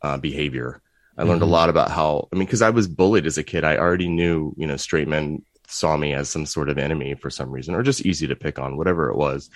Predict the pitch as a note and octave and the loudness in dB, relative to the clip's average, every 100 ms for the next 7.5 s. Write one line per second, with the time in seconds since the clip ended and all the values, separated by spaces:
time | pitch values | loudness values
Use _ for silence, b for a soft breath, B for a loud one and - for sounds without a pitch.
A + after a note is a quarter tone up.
0 | B G#2+ F#2+ F#2 F#2+ E2+ E2 D#2+ D#2 D#2 | B -4 -2 -2 2 4 6 4 0 -4
1 | _ A2+ A#2 A2+ G#2 F#2 E2 E2 _ - | _ 2 2 4 4 4 2 -4 _ -10
2 | F2 E2 D#2 _ _ - D#2 C#2 E2 D2 | -2 -2 -4 _ _ -2 0 2 2 0
3 | C2+ E2 - E2+ - F2+ D2+ C2+ C#2+ F#2 | 0 -2 -2 -6 0 0 0 -4 -4 -2
4 | D#2+ B1+ C#2 C2 C#2 b b b - - | -2 -2 -8 -8 -12 b b b -8 2
5 | A#2+ G2+ G2 F#2 - _ _ - E3 G3 | 8 8 8 6 2 _ _ 2 4 6
6 | C3 - A2 - F#2+ E2+ E2 E2 - F2+ | 4 6 4 6 2 4 4 4 0 -6
7 | - E2+ D#2+ D#2 | -2 -2 0 -4